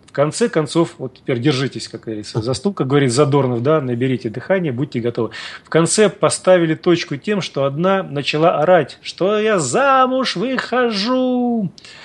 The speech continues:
Вот так вот. Кому такое счастье достанется, да? Михаил. Э, да, это всегда действует, если к месту обсмеять и помочь человеку на себя посмотреть со стороны. Например, сейчас много не задумывающихся девушек носят джинсы, да ещё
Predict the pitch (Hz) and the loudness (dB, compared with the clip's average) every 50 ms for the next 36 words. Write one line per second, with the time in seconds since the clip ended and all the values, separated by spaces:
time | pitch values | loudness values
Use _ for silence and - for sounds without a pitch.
0 | - - - - - - _ _ - 127 131 175 170 - - 135 120 113 - - | -18 -18 -18 -18 -20 -20 _ _ -10 -6 -6 -6 -6 -4 -2 -2 -2 -2 -2 -6
1 | 113 - - 135 139 180 180 - 147 - 143 143 135 - - 156 147 - - 131 | -10 -6 -2 0 0 0 2 0 0 0 0 -2 -2 0 0 0 0 0 -2 -2
2 | 120 131 123 - - 131 113 107 98 95 - - 117 117 151 185 185 185 190 - | -2 -2 -2 -2 -2 -4 -4 -4 -4 -8 -12 -10 -6 -4 -4 -4 -4 -4 -8 -12
3 | _ _ _ - - - - - - - - 151 180 - - 196 190 170 135 117 | _ _ _ -20 -16 -16 -16 -16 -14 -6 -2 0 0 2 2 4 4 4 4 2
4 | 104 95 - _ - - - - - - - 131 127 127 127 123 120 120 131 165 | -2 -4 -10 _ -20 -20 -20 -20 -16 -8 -2 0 2 4 4 2 2 0 2 4
5 | 180 165 143 135 - 123 - - 143 147 139 135 165 196 185 - - 151 127 - | 4 6 4 2 0 -4 -6 -4 -2 -2 -2 0 -2 -2 -2 -2 -4 -4 -4 -4
6 | 151 139 - 151 - - 180 202 180 - - 156 147 135 131 - - - - - | -4 -4 -6 -6 -4 -2 0 0 0 -2 -2 -2 -2 -2 -4 -6 -12 -20 -20 -20
7 | - - - - 139 135 - - 147 143 147 170 190 196 196 - 131 - 139 135 | -20 -8 -2 -2 -2 0 -2 -2 -2 0 2 4 4 2 2 0 -2 0 0 2
8 | 151 165 165 - - 139 135 135 160 170 170 - 131 120 - 156 151 - - - | 2 0 0 -2 -2 0 0 2 2 2 0 -2 -4 -4 -2 -2 -4 -4 -4 -6
9 | 139 139 143 147 - - - - 139 143 143 131 120 123 131 - 165 165 151 131 | -4 -2 -2 -2 -4 -4 -4 -2 0 0 2 0 0 -2 0 0 2 2 2 0
10 | - - 143 - - 190 - - 151 147 156 165 147 127 135 131 135 131 143 139 | -2 -4 -4 -4 -2 -2 -2 -2 -2 0 0 0 2 0 0 -2 0 0 0 0
11 | 139 165 151 139 123 - - 127 127 180 190 180 - - 127 - 151 160 165 - | 2 2 0 0 -2 -2 -4 -2 2 2 2 2 2 -2 -4 -2 0 2 2 2
12 | - 127 117 110 110 165 202 208 - - 135 117 117 127 135 139 - - - 175 | 0 -2 -2 0 2 2 2 2 0 -2 -2 -2 0 0 0 0 0 2 4 4
13 | 170 156 160 | 4 4 2